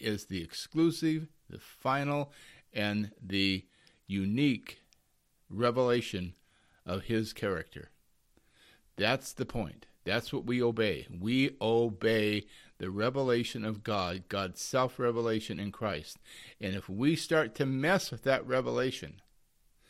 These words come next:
if we begin to compromise that revelation, if we begin to modify that revelation, we are simply following in the path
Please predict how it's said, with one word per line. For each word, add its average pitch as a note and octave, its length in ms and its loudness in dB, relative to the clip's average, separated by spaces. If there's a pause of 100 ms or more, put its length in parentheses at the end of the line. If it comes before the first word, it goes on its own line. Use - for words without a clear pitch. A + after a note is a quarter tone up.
(280)
if G#2 200 -4
we B2 160 2
begin C#3 580 0 (240)
to A#2 120 -4
compromise B2 880 0
that F2 160 -4
revelation, E2+ 720 -8 (640)
if F#2+ 120 -8
we A2+ 140 0
begin A#2 560 -2 (300)
to B2 200 -2
modify A2+ 1000 2 (360)
that F#2 220 0
revelation, E2 760 -6 (920)
we G#2 240 0
are G2+ 340 -6 (640)
simply C3+ 640 -2 (380)
following C#3+ 640 2
in G#2+ 260 -2
the G2+ 240 -2 (160)
path A#2+ 540 0